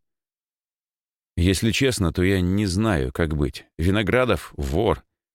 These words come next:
Хуже всего, что он у своих крадёт. Уголовники таких крысами именуют. А то, что они делают, крысятничьим». «Крысами?» — оживился Лентовский. «Никогда не слышал, надо запомнить».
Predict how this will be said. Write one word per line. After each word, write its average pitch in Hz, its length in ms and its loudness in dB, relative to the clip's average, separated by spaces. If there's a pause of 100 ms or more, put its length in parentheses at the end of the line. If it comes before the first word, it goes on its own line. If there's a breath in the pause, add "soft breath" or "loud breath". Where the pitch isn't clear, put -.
(240)
Хуже 117 320 2
всего, 120 340 2
что 110 200 0
он 117 120 2
у 117 60 0
своих 123 480 0
крадёт. 90 500 0 (520)
Уголовники 87 680 2
таких - 340 -2
крысами 80 580 0
именуют. 78 640 0 (500)
А - 100 -2
то, 82 100 2
что 92 160 0
они 95 180 4
делают, 95 360 2
крысятничьим». 76 920 -2 (760)
«Крысами?» — 107 760 0 (300)
оживился 73 520 0
Лентовский. 76 560 -2
«Никогда 151 420 2
не 160 100 2
слышал, 127 420 0
надо 98 200 0
запомнить». 80 640 0